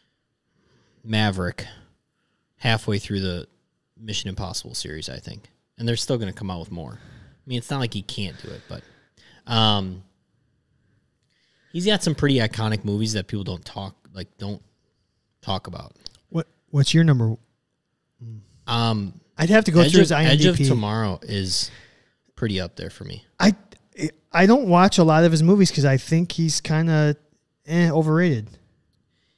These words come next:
Speaker 1: He is, to me
Speaker 2: He's just, hi-, his, his personal life, his personal,
Speaker 1: To
Speaker 2: like,
Speaker 1: me?
Speaker 2: weirdness got
Speaker 1: Yeah.
Speaker 2: to me where I was like,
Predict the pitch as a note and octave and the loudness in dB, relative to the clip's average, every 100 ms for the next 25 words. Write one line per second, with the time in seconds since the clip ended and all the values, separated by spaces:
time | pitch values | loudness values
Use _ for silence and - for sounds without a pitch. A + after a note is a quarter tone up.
0 | _ - E3 G3 G#3 F3 E3 C#3 - _ | _ -4 0 2 2 0 0 -2 -6 _
1 | - _ _ _ _ - D3 C3+ B2+ C#3 | -20 _ _ _ _ -4 0 4 6 6
2 | E3+ F3+ E3+ A3+ A#3+ _ _ - G#3 F#3+ | 6 4 4 4 4 _ _ 4 4 4
3 | - E3+ G3 - - G3 G3+ A3 A3 G3+ | -4 4 4 4 4 6 6 4 4 6
4 | G#3 A#3 - - _ - D#3 - F3+ F3+ | 4 2 -2 -20 _ -4 0 4 6 8
5 | F#3 F3 E3+ B2+ C#3+ E3 E3+ E3+ F#3 G#3 | 8 8 6 6 8 8 6 4 2 2
6 | - - _ _ _ E3+ F#3 - F#3 F3 | 0 -8 _ _ _ 2 4 6 6 8
7 | D#3+ D#3 D3+ D3+ | 8 6 4 2